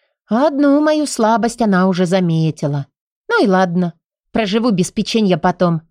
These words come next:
А пока...» я сгребла несколько румяных лепёшечек и набила ими полный рот,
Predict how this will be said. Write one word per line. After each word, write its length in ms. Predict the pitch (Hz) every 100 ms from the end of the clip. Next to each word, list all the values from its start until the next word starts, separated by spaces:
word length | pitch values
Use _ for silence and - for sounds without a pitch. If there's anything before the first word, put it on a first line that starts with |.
| -
А 100 | 175
пока...» 460 | 165 - 226 294 - _ _ _ _ _
я 240 | 175 175 170
сгребла 520 | 165 180 165 185 208
несколько 520 | 196 190 - 160 190
румяных 440 | 190 202 208 185 202
лепёшечек 680 | 180 240 247 202 - - _ _ _ _
и 120 | 233
набила 500 | 220 214 190 269 240
ими 260 | 240 247 240
полный 420 | 233 285 294 311
рот, 440 | 320 311 233 170